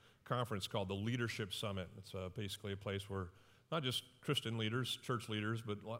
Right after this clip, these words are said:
lots of leaders from, uh, business and, uh, and lots of fields, uh, gather and just come to learn. And, uh, I was sitting there as, as, uh, they announced the next speaker. His name was Jim Collins. He had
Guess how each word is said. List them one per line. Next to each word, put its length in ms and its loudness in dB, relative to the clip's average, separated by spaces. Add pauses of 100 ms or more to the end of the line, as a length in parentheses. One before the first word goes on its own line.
lots 240 0
of 260 -2 (460)
leaders 380 2
from, 240 -2 (280)
uh, 220 -6
business 480 0
and, 180 -6 (220)
uh, 120 -6 (720)
and 100 -4
lots 180 2
of 80 -8
fields, 500 0
uh, 160 -2
gather 400 6
and 120 2
just 180 2 (380)
come 120 0
to 60 2
learn. 320 4 (180)
And, 240 -2 (560)
uh, 200 0
I 20 -2
was 140 0
sitting 180 0
there 140 6
as, 200 2
as, 220 0
uh, 260 4
they 140 0
announced 380 2
the 80 -2
next 180 -2
speaker. 340 0
His 120 0
name 100 2
was 140 0
Jim 260 0
Collins. 560 2
He 100 -4
had 120 0